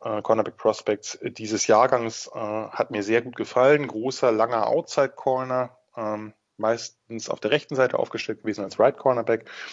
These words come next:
Einige Plays auch innen, aber da würde ich ihn nicht regelmäßig einsetzen, höchstens, wenn man jetzt irgendwie ein bestimmtes Matchup präferiert gegen einen Spieler, der dann nach innen rückt, einen Receiver, den man unbedingt bewachen will.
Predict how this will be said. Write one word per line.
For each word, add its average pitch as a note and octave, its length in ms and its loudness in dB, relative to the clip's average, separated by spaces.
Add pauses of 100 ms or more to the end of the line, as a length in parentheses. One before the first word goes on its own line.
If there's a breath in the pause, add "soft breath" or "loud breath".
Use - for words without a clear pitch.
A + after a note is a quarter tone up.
(200 loud breath)
Einige B2 320 4
Plays A2+ 380 0
auch - 100 0
innen, F#3 400 -2
aber A2 180 2
da G2+ 160 -2
würde G#2+ 140 -2
ich G#2 140 -10
ihn A#2+ 60 -6
nicht D#3+ 180 -6
regelmäßig B2+ 520 0
einsetzen, A#2 520 0
höchstens, A2+ 400 -4
wenn G#2 80 0
man G#2 140 2
jetzt G#2 200 -4
irgendwie G#2 300 -4
ein G#2 80 -4
bestimmtes - 480 -4
Matchup A2 320 4
präferiert G2+ 640 0
gegen G#2 200 -2
einen G2+ 220 0
Spieler, A2 360 2
der G2+ 80 6
dann G2 120 0
nach F#2+ 120 -4
innen G#2 200 -4
rückt, F#2 220 -4
einen F#2+ 140 -4
Receiver, G2 340 0
den F#2 100 -4
man F#2+ 120 -4
unbedingt F#2+ 320 -6
bewachen G2+ 340 2
will. F2+ 160 2